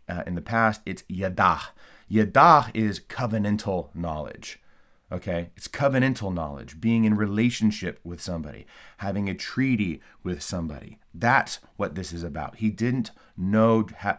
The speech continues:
Joseph in a covenantal sense. So what probably happened here is this new king over Egypt that arose, it was probably an uprising, a coup d'etat.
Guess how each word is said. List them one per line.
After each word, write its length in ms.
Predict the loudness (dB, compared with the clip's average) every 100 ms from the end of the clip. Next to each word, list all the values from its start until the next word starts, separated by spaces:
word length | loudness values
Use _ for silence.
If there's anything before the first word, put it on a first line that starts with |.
| -6
Joseph 500 | -4 -2 -2 -4 -6
in 140 | -4 -6
a 80 | -6
covenantal 580 | -6 -4 -4 -6 -8
sense. 440 | -10 -10 -10 -12 -16 -18 -20 -8
So 120 | 2
what 240 | 4 4 4
probably 400 | 6 8 6 2
happened 440 | 4 4 4 -2
here 180 | 0 0
is 140 | 0
this 220 | 0 -4 -6 -16 -16 -2
new 320 | 4 6 6
king 320 | 4 4 6
over 200 | 4 2 -2
Egypt 340 | -4 -2 -2
that 180 | -2 -4
arose, 600 | -2 0 0 2 2 2
it 60 | 0
was 120 | -2
probably 560 | -4 0 2 2 2 -2
an 100 | -2
uprising, 580 | -4 -2 -2 0 -2 -8
a 60 | -8
coup 260 | -4 -2
d'etat. 500 | -2 -2 -4 -6 -8